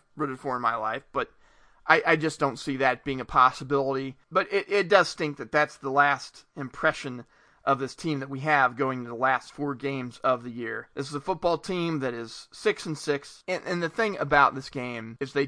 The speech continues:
desperately needed this win. They, they got themselves into such a hole.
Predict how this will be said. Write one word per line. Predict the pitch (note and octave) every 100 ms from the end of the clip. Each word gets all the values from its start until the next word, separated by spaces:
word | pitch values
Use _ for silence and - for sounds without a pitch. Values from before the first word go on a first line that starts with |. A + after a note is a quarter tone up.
| -
desperately | F3+ E3+ - - C#3
needed | C3 C3 A2+ G#2
this | A#2 -
win. | C3+ A#2+ A2 - -
They, | D3+
they | - D3+ E3+ E3+
got | C#3+ - F#3+ F#3
themselves | F3+ D#3+ E3 D3
into | B2+
such | A#2 - G#3 G#3
a | F3+
hole. | C#3+ B2+ B2